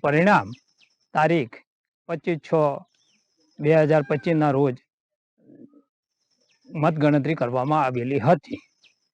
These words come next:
આ મતગણતરીની અંદર, અ, અનેક પ્રકારની વ્યાપક ઉમેદવારોને રજૂઆતો હોવા છતાં તંત્રએ એમની કોઈ રજૂઆત ધ્યાનમાં લીધી નહોતી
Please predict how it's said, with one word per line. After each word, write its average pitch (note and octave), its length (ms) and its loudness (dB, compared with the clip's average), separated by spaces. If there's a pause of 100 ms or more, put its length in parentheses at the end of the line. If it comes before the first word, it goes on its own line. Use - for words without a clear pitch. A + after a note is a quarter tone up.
(200)
આ G3+ 40 0
મતગણતરીની A#3 840 2
અંદર, A3+ 380 2
અ, A#3 340 2 (920)
અનેક A#3+ 400 4
પ્રકારની G#3 440 2
વ્યાપક E3+ 540 4 (760)
ઉમેદવારોને G#3 720 2
રજૂઆતો G3 440 4
હોવા F#3+ 260 4
છતાં D#3+ 540 2 (440)
તંત્રએ F3 640 2
એમની F3 300 2
કોઈ F3+ 220 4
રજૂઆત D3 340 4
ધ્યાનમાં C#3 440 2
લીધી D#3+ 280 2
નહોતી E3 480 2